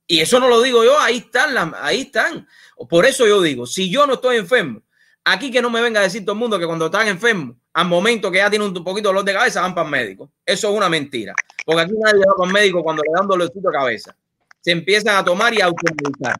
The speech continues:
Porque eso es, los latinos somos así. Eh, no, no, me duele la espalda. Ah, tranquilo, eso me quita mañana, me tomo tres o cuatro Advil y ya, mañana estoy bien. Ahora no me diga a mí que nada más que tiene un estornudo, lo que tú decías, las colas interminables para hacerse los chequeos,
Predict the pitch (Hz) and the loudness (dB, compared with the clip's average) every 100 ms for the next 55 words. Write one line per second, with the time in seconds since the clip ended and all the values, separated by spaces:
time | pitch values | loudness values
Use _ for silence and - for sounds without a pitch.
0 | - - - 170 202 202 185 165 170 254 | -8 -12 -6 -6 -4 -4 -2 0 -2 -2
1 | 214 208 202 165 135 104 _ _ _ - | -2 0 2 0 0 -12 _ _ _ -4
2 | 147 156 208 214 170 196 247 233 - 247 | -4 0 2 2 4 4 4 4 2 0
3 | 139 - - - 156 147 220 190 185 180 | -2 -12 -10 -6 -4 -4 -6 -6 -4 -4
4 | 196 185 185 214 190 170 190 196 185 190 | -2 -2 0 0 -2 -2 -4 -4 0 0
5 | 185 185 170 220 247 - - 170 160 120 | 2 0 0 -2 -4 -8 -4 0 0 -2
6 | _ - 143 202 196 202 170 127 _ _ | _ -6 0 0 2 -2 -4 -6 _ _
7 | - 151 202 220 220 220 220 233 190 175 | -4 0 2 2 4 4 2 0 0 0
8 | 220 233 233 240 233 247 269 190 165 190 | 0 -2 -2 -4 -4 -4 -2 0 -2 -2
9 | 208 269 233 - _ _ _ 151 170 170 | -4 -4 -6 -6 _ _ _ -2 0 0
10 | - 247 285 247 220 180 175 160 151 151 | -2 -2 0 0 -2 -2 -2 -2 -4 -4
11 | 208 339 359 311 - _ _ _ _ _ | -4 -2 -2 -4 -10 _ _ _ _ _
12 | _ _ _ _ 151 147 - 254 233 220 | _ _ _ _ -2 0 -2 -4 -2 -4
13 | 175 160 143 113 | -4 -4 -4 -6